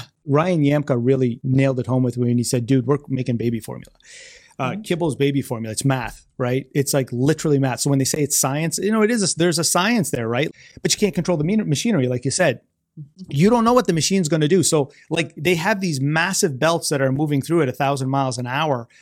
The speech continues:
Speaker 1: of, of food and all these conveyor belts, and they're squirting and spraying of these synthetic vitamins that are so essential for nutrition. Because remember, we complain every week about non-balanced foods, right? Like,
Speaker 2: Right.
Speaker 1: how many people are feeding foods with non-balance? So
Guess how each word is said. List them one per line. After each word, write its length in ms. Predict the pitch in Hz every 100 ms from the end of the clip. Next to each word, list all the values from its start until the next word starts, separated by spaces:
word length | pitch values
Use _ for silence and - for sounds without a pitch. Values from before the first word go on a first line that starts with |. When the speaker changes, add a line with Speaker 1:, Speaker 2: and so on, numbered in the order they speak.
| 147
Speaker 1:
of, 140 | 120
of 140 | - -
food 400 | - 170 156 135
and 120 | 135
all 80 | 135
these 180 | 127
conveyor 460 | - 131 135 156 156
belts, 320 | 123 120 -
and 120 | 135
they're 80 | 131
squirting 720 | 120 - - - 147 160 143
and 100 | 127
spraying 460 | - - 147 151 143
of 240 | 147 127
these 460 | 131 127 120 - - - - - _ _ _ _ -
synthetic 460 | 160 139 170 165
vitamins 560 | 120 151 165 127 123 139
that 180 | 135 135
are 60 |
so 480 | - - 262 247 175
essential 480 | - - 196 185 147
for 140 | 143
nutrition. 420 | 131 - 190 110
Because 260 | 110 143 202
remember, 420 | 254 311 208 127 - - -
we 100 | 240
complain 360 | 269 202 214 208
every 140 | 214
week 200 | 220 220
about 280 | 202 208 185 196
non-balanced 760 | 190 285 320 156 131 127 -
foods, 360 | 135 117 117 -
right? 260 | 151 226 185
Like, 140 | 180
Speaker 2:
Right. 120 | 151
Speaker 1:
how 120 | -
many 120 | 240 240
people 220 | 226 226
are 80 | 208
feeding 220 | 220 208
foods 220 | - 214
with 80 | 185
non-balance? 480 | 185 233 214 156 139
So 260 | - 180